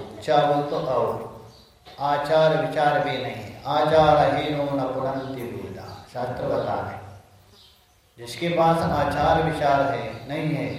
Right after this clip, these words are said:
वेद फलित नहीं होगा। पात्रता हो उसमें ही दूध टिकेगा, यदि पात्र पवित्र ना हो,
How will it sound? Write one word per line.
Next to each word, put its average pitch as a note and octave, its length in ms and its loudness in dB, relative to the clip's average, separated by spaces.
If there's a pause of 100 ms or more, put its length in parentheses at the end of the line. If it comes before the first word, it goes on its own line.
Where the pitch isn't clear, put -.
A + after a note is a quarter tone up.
(540)
वेद C#3+ 360 -2
फलित - 260 0
नहीं - 260 -8
होगा। F#2+ 340 -12 (1900)
पात्रता F3 640 6
हो D#3+ 360 4
उसमें - 340 -4
ही E3+ 220 -2
दूध E3 360 -4
टिकेगा, C3+ 500 -6 (680)
यदि C3+ 180 -10
पात्र D3+ 480 2
पवित्र D#3 500 0
ना D3+ 160 2
हो, C3 300 4